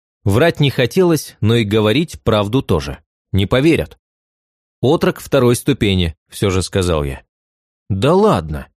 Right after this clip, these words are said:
усомнился Гадимир, нахмурившись. "Всего лишь отрок? Будь так, наставник не взял бы тебя в пустошь".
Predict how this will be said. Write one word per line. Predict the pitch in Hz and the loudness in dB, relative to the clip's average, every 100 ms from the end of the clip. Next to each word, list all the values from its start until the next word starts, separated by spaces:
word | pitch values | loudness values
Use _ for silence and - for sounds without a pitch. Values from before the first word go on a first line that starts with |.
| _ _ _ _ _ | _ _ _ _ _
усомнился | 131 - 127 135 156 139 139 | -2 0 0 2 2 0 -2
Гадимир, | 117 110 120 123 151 | -2 0 0 2 2
нахмурившись. | 135 - 170 131 87 - 90 - - _ _ | 0 0 0 0 0 -2 -4 -6 -12 _ _
"Всего | - - 117 165 | -8 -4 0 2
лишь | 156 - | 2 0
отрок? | 180 220 135 - _ _ _ _ | 0 0 -2 -6 _ _ _ _
Будь | 92 98 165 - - | -4 0 0 0 -2
так, | 165 202 - | 0 0 -2
наставник | 147 135 - 180 175 165 143 | -2 0 0 0 0 0 0
не | 147 | 0
взял | 123 120 180 208 | 0 2 2 2
бы | 196 | 0
тебя | 185 151 | 0 0
в | 113 - | -2 -2
пустошь". | 117 - 76 - | -4 -4 -8 -10